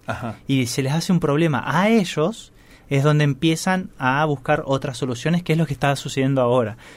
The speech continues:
Speaker 2: Otros medios de, eh, comprobación de identidad desde diferentes maneras.
Speaker 1: Marco, o sea que,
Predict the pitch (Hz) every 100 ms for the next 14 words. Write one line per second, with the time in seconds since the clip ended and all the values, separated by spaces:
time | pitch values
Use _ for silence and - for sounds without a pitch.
0 | - 139 131 139 143 147 151 131 139 151
1 | 160 156 127 120 113 110 107 107 104 -
2 | - - - 131 120 123 120 - 143 131
3 | 135 135 156 165 190 - _ _ - -
4 | - - - - 123 117 117 113 127 120
5 | 120 117 104 104 - - - 156 277 370
6 | 370 170 160 190 370 285 254 214